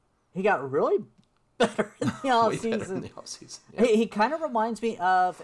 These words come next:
Speaker 1: a Zach Wilson type of leap, where
Speaker 2: Mm-hmm.
Speaker 1: he just kinda was putting around, I say putting around, but not having the greatest of years. And then last year just exploded. Now,
Speaker 2: Yeah.
Speaker 1: Jordan Addison,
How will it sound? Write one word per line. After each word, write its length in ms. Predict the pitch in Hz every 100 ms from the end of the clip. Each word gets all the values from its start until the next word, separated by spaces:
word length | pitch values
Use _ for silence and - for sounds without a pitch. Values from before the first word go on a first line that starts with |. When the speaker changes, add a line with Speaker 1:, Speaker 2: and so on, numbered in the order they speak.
| 165
Speaker 1:
a 240 | 180 175
Zach 380 | 139 160 190 202 -
Wilson 600 | 147 170 170 - 143 127
type 280 | 123 131 123
of 140 | 113 110
leap, 160 | - _
where 340 | 151 151 135 _ _ _ _ _ _ _
Speaker 2:
Mm-hmm. 200 | 80 78 - _
Speaker 1:
he 200 | 143 202
just 240 | 190 214
kinda 380 | - 208 208 185 - _
was 180 | 170 170
putting 300 | - 214 208
around, 760 | 214 196 175 185 185 185 - - _
I 240 | 165 170 160
say 200 | - 165
putting 240 | 127 147 127
around, 300 | 123 127 123 _ _ _
but 140 | 165
not 180 | 165 180
having 220 | 185 185
the 80 | 180
greatest 600 | 135 139 143 156 165 -
of 120 | 139 -
years. 540 | 147 143 139 139 139 - _ _ _ _
And 100 | 151
then 160 | 180 170
last 320 | 170 226 -
year 100 | 156
just 240 | 135 139 - _
exploded. 540 | 131 - 180 196 117 - _ _ _ _
Now, 360 | 156 160 160 160
Speaker 2:
Yeah. 80 | 101
Speaker 1:
Jordan 420 | - 180 226 185 - _ -
Addison, 680 | 170 202 - 165 151 143